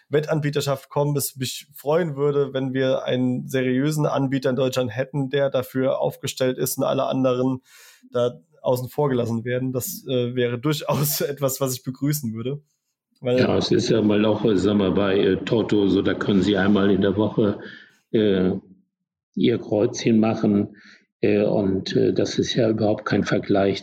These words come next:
Speaker 2: äh, zu dem, was im Internet abgeht. Äh, das Internet steht Ihnen vierundzwanzig Stunden am Tag zur Verfügung, äh, und das an sieben Tagen. Das heißt, Sie können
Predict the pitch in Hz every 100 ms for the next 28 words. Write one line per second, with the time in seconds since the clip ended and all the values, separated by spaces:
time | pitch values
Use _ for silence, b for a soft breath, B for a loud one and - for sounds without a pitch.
0 | - 113 92 - 101 107 104 95 101 117
1 | 117 113 113 98 - 104 - - 101 -
2 | B B B B _ _ 107 101 95 95
3 | - 98 95 101 104 - 110 98 101 92
4 | 87 - 120 110 - 113 107 - 117 110
5 | 98 - 107 92 - 98 - 131 - 110
6 | 101 95 92 B B B B _ - 110
7 | 117 98 95 104 107 131 92 104 110 98
8 | - - 107 101 95 92 92 - 113 104
9 | - - - 117 101 104 98